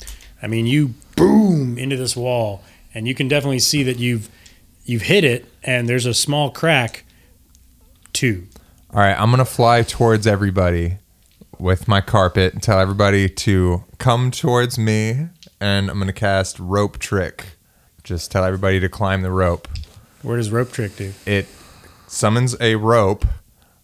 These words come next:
Speaker 2: which is, goes up,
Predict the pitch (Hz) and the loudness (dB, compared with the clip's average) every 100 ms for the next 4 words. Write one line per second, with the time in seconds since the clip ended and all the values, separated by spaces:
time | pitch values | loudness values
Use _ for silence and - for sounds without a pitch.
0 | - 104 95 - - - - _ _ _ | -2 2 2 0 -4 -6 -10 _ _ _
1 | _ _ _ _ 110 - - 123 110 117 | _ _ _ _ -8 -8 -8 -10 -2 2
2 | 120 117 113 101 - - _ - - _ | 4 4 2 0 -4 -8 _ -20 -20 _
3 | _ _ _ - 127 101 - | _ _ _ 2 4 4 2